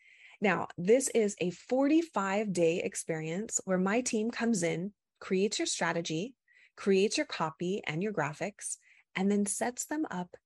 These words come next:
and tests them for you. Okay, this is forty-five days of us watching your ads, reporting to you, optimizing,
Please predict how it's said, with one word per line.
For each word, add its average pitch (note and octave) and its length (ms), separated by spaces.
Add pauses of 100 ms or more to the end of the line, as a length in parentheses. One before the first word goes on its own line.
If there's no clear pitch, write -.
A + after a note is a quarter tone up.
and F3 200
tests - 640
them E3+ 260 (180)
for D#3+ 300
you. - 300 (340)
Okay, E3+ 160
this G3 140
is E3+ 100
forty-five A3+ 540
days - 400 (400)
of E3+ 180
us F3+ 180
watching F3+ 380
your A#3 160
ads, A3 500 (280)
reporting G3+ 640
to - 160
you, G#3 400 (380)
optimizing, G3 880